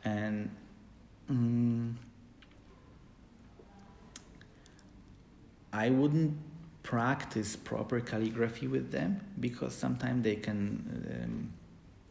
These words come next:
um, overflow. Sometimes they can be too, um, as I said, too tempting to, to use the corner, you know, like,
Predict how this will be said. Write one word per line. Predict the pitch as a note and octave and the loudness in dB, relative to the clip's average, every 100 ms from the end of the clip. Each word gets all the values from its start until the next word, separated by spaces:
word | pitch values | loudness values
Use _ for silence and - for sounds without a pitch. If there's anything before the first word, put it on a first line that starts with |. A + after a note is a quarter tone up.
| A2+ | -2
um, | |
overflow. | A2+ B2 B2 G#2+ G2 D3 F#3 - - - - - - | 0 0 -2 0 2 2 0 -8 -16 -18 -20 -20 -16
Sometimes | - A#2 A#2+ B2 A#2+ A#2 | -4 0 2 4 2 2
they | A#2 A2+ | 4 2
can | A2 A#2 A2 G#2+ | 2 0 0 2
be | G#2+ G#2+ G#2+ G#2+ | 2 2 0 -2
too, | - A2+ A2+ A2 A2 A2 A2 G#2+ - | 0 2 4 4 4 2 -2 -6 -6
um, | G#2 G2+ G#2 G2+ G2 - - - - - - - - - - - - - - - | -4 -4 -2 -4 -4 -8 -16 -18 -20 -20 -20 -20 -20 -20 -14 -14 -14 -16 -18 -4
as | B2 | 0
I | A#2+ | 0
said, | A#2 A#2 A2 - | 2 2 0 -2
too | C#3+ | -4
tempting | C#3+ B2+ B2 - A2+ A2+ | 0 2 2 2 0 2
to, | A#2 | -2
to | A2 A2+ | 0 2
use | A2+ G#2+ | 2 0
the | A2 | -2
corner, | - - A2+ A2 G#2+ G#2+ G#2 | -4 -2 0 2 2 0 0
you | G2+ G2+ | 2 2
know, | G#2 A2 G#2 | 2 0 0
like, | G2 G2 | -2 -4